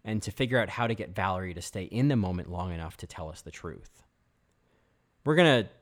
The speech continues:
save the golden example of this for part three because,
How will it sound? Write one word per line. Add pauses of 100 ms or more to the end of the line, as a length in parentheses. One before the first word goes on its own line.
(200)
save
the (260)
golden
example
of
this
for
part
three
because,